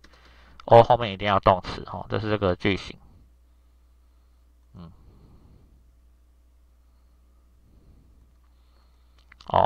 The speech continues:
o 前面要名词哦，所以它这个引入加 no 就变名词。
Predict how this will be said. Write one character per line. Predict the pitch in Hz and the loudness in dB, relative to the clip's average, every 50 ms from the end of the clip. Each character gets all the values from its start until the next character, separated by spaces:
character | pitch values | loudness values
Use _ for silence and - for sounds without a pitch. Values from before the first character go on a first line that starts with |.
| - | 4
o | - 123 | 6 4
前 | 120 - 117 117 | 4 4 0 -4
面 | 120 | -2
要 | 120 120 117 | 0 0 -2
名 | 101 95 101 | -2 -4 -8
词 | 104 - - - - - | -10 -12 -10 -10 -8 -6
哦， | 90 78 - - | -6 -6 -6 -4
所 | - 107 | 0 2
以 | 113 | 2
它 | 113 117 | 2 2
这 | 117 123 | 2 0
个 | 117 | 0
引 | - - 90 | 0 -4 -4
入 | 87 98 98 95 | -4 -2 -2 0
加 | - 101 95 95 | 0 0 -2 0
no | 92 95 92 92 | -2 -2 -2 0
就 | 92 95 | -2 -2
变 | - 98 92 82 | -2 -4 -6 -8
名 | 73 71 - | -10 -16 -14
词。 | - - - - - | -12 -10 -10 -10 -10